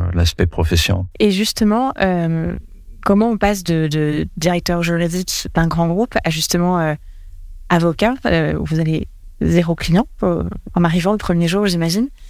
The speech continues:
Speaker 2: Quelles ont été un peu les démarches pour vous rendre visible et développer votre clientèle, euh,
Speaker 1: Ouais,
Speaker 2: des
Speaker 1: ah.
Speaker 2: astuces aussi pour ceux qui
Speaker 1: Ouais,
Speaker 2: voudraient
Speaker 1: bah, je
Speaker 2: passer
Speaker 1: pense
Speaker 2: le
Speaker 1: que,
Speaker 2: cap ?
Speaker 1: ouais.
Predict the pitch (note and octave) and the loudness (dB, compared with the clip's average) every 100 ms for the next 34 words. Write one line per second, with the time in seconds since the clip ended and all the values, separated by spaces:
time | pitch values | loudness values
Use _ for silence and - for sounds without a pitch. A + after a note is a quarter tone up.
0 | - - F3+ F3+ F#3+ G#3 G3+ G3 E3 F3 | -18 0 2 2 2 2 2 2 2 0
1 | F#3+ - F3+ E3 D#3+ E3 E3 E3 F3+ G3 | 0 0 0 2 2 2 2 0 2 2
2 | G3 F3 D#3 E3 D#3+ E3+ E3+ D#3+ - E3 | 2 0 0 0 0 0 0 0 0 0
3 | D3+ E3+ F3 D#3+ - - A#2+ A#2 A2+ D#3+ | 2 2 2 0 -2 2 4 6 4 2
4 | D#3+ A#2 G3 F#3 E3+ - - - - F3 | 2 2 0 0 0 -2 -4 -4 -2 -2
5 | - A2 A#2 B2 - - A2 F3 D#3+ E3+ | 4 6 6 4 2 2 0 0 0 2
6 | A#2 - A2 - - | 2 2 0 0 -2